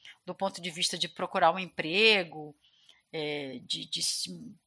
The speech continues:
mudar de área, ou usar o LinkedIn como um portfólio, você começa a colocar os cursos que você tá fazendo. Mas não é só jogar o link do certificado. Traz uma,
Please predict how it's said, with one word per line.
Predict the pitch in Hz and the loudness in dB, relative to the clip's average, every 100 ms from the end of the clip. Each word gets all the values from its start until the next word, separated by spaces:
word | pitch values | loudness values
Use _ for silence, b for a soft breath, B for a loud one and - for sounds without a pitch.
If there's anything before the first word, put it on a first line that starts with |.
| _ _ _ | _ _ _
mudar | 202 196 190 | 0 6 8
de | 185 208 | 10 10
área, | 165 180 214 220 175 165 165 | 12 12 12 12 10 6 4
ou | 190 226 | 2 0
usar | 208 196 | 6 6
o | |
LinkedIn | 208 214 220 190 202 | 6 0 0 0 -2
como | - 196 190 | -4 -4 -6
um | |
portfólio, | - 208 208 - 175 - 170 196 254 226 156 _ _ b b b | -2 -2 2 0 0 4 6 8 6 4 -8 _ _ b b b
você | 233 | 0
começa | 254 240 247 | 6 8 8
a | 269 | 8
colocar | 277 269 277 233 220 247 b b b | 10 10 10 12 12 10 b b b
os | 311 - | -8 -4
cursos | 294 285 | -2 -2
que | - | -2
você | 247 | 2
tá | 240 | 6
fazendo. | 262 254 226 220 254 | 8 8 6 2 4
Mas | 320 | 4
não | 381 | 6
é | 370 | 6
só | 330 262 220 - _ _ - | 8 8 4 -10 _ _ 0
jogar | 214 220 220 | 4 8 8
o | 220 | 8
link | 208 220 214 220 | 4 -2 -2 -6
do | 190 | -4
certificado. | - 208 - 214 - 180 160 156 143 - _ _ _ _ _ _ _ - | -2 -2 -2 -6 4 6 6 4 -10 -20 _ _ _ _ _ _ _ 8
Traz | 285 381 370 | 10 10 8
uma, | 349 330 311 269 - | 2 8 10 10 6